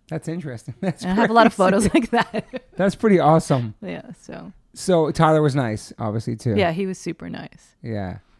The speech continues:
Speaker 1: You told me you took photos of him before, or no?
Speaker 2: Um,
Speaker 1: She might remember that shit. Who knows?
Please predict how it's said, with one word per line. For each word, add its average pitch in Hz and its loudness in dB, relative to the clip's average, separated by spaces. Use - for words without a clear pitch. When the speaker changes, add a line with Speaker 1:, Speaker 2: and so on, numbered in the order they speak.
Speaker 1:
You 135 -10
told 143 -2
me 131 0
you 113 -6
took 113 -8
photos 123 -4
of 123 -10
him 117 -12
before, 117 -6
or 110 -6
no? 90 -8
Speaker 2:
Um, 185 -4
Speaker 1:
She 151 -4
might 139 -2
remember 101 -4
that 85 -8
shit. 104 -10
Who 110 -8
knows? 104 -12